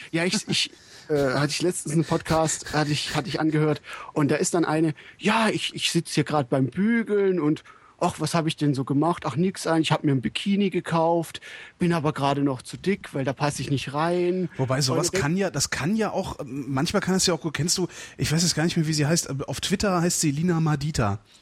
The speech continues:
Speaker 1: Ja, ja, die hab ich ja gezwungen zum Podcast.
Speaker 2: Ach du, die hast du gezwungen zum Podcast?
Speaker 1: Ja,
Speaker 2: Weil
Speaker 1: ja,
Speaker 2: die
Speaker 1: also
Speaker 2: hat diesen
Speaker 1: zusammen mit,
Speaker 2: wunderbaren
Speaker 1: mit
Speaker 2: Rant
Speaker 1: jemand
Speaker 2: über ihre
Speaker 1: anderem.
Speaker 2: Arschloch-Nachbarn irgendwie rausgetan, <laughs> wo ich,
Speaker 1: Ja, ja,
Speaker 2: wo
Speaker 1: das
Speaker 2: ich heute
Speaker 1: ist,
Speaker 2: noch
Speaker 1: das
Speaker 2: drüber
Speaker 1: ist großartig. Die hab ich ja, äh, damals bei dir in der Sendung gehört.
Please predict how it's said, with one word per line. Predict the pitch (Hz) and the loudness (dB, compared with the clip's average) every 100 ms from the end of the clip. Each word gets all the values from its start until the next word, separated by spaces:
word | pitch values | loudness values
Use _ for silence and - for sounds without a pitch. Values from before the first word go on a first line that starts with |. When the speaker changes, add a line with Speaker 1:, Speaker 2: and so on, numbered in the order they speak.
| _ - | _ -10
Speaker 1:
Ja, | 156 165 | -2 2
ja, | 175 | 2
die | 139 147 | 2 0
hab | 165 | 0
ich | 180 | 0
ja | |
gezwungen | 175 165 - 135 120 | -2 -4 -2 0 0
zum | - | -2
Podcast. | 127 127 - 123 156 | -4 -6 -6 -4 -2
Speaker 2:
Ach | |
du, | - 254 | 0 0
die | 196 | 0
hast | 208 | 0
du | 247 | 0
gezwungen | 233 220 - | 0 0 -2
zum | - 196 | 0 0
Podcast? | 180 - - | 0 -2 -6
Speaker 1:
Ja, | 156 | -2
Speaker 2:
Weil | |
Speaker 1:
ja, | 156 | 0
Speaker 2:
die | 156 | 2
Speaker 1:
also | 170 | 0
Speaker 2:
hat | 156 | 2
diesen | 185 | 2
Speaker 1:
zusammen | 160 220 | 2 2
mit, | 226 | 2
Speaker 2:
wunderbaren | 180 175 | 0 2
Speaker 1:
mit | 175 | 2
Speaker 2:
Rant | 147 185 | 2 2
Speaker 1:
jemand | 180 | 2
Speaker 2:
über | 147 185 | 2 2
ihre | 151 | 2
Speaker 1:
anderem. | 131 151 | 0 0
Speaker 2:
Arschloch-Nachbarn | 214 185 143 139 - 131 127 | 0 0 2 0 0 0 0
irgendwie | 127 131 131 | 0 -2 -2
rausgetan, | 120 113 120 127 127 120 180 - - - | 0 0 0 -2 0 0 -2 -8 -20 -12
<laughs> | 151 - - - - | -4 -2 0 -2 0
wo | - 247 | -2 2
ich, | 208 - - - 254 | 2 0 -4 -8 -4
Speaker 1:
Ja, | 320 - - | -4 -4 -4
ja, | 175 185 | 0 2
Speaker 2:
wo | 175 | 2
Speaker 1:
das | - | 0
Speaker 2:
ich | |
heute | 180 | 0
Speaker 1:
ist, | |
Speaker 2:
noch | 156 | 0
Speaker 1:
das | 180 | 0
Speaker 2:
drüber | 123 | 0
Speaker 1:
ist | 131 | -2
großartig. | 160 180 147 139 131 - | -2 0 0 0 -2 0
Die | 143 | 0
hab | 165 | 0
ich | 190 | 0
ja, | 165 147 | 2 2
äh, | 143 139 135 | 2 0 0
damals | 143 156 175 | 0 0 0
bei | - 135 | 0 0
dir | 165 | 2
in | |
der | 151 | 2
Sendung | 139 160 143 | 2 2 2
gehört. | 127 135 208 | 2 0 -2